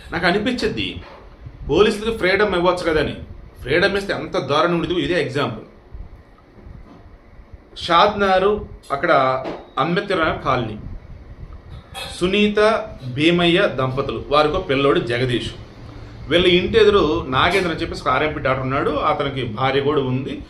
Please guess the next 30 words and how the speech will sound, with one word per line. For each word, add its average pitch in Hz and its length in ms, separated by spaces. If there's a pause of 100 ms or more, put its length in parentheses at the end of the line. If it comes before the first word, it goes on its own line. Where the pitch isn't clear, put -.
(220)
ఆ 175 100
భార్య 143 320
టీచర్ 123 360
అట. 87 120 (1080)
వీళ్ళ 180 540
బీరువాలో 196 800
ఇరవై 175 420
ఆరు 175 300
తులాల 147 240
బంగారం, 151 540
రెండు 151 180
లక్షల 147 180
డబ్బు 113 320
ఉందట. - 220 (960)
వచ్చారు, 185 440
బీరువా 160 300
తాళాలు 147 320
వేసినట్టుగానే 170 440
ఉన్నాయి, 170 180
ఎక్కడెక్కడ 131 300
అలాగే 160 260
ఉన్నాయి, 170 300
but 127 240
డబ్బు 123 240
లేదు, 170 180
నగలు. 143 560 (640)
దాన్ని 185 260
మొత్తం 165 240
ఎతుకుతూ - 320
ఉంటే 160 540